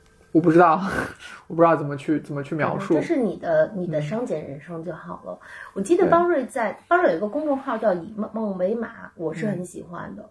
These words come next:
Speaker 2: 每篇文章的，呃，信息度是很高的，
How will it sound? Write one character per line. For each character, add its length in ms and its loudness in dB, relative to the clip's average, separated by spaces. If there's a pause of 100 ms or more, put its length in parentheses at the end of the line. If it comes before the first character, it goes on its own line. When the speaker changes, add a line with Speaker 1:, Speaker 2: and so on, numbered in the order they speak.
(100)
Speaker 2:
每 100 -12
篇 220 -8
文 160 -6
章 240 -6
的， 500 -8 (240)
呃， 240 -6
信 260 -6
息 200 -2
度 260 -2
是 140 -10
很 80 -14 (140)
高 280 0
的， 120 -2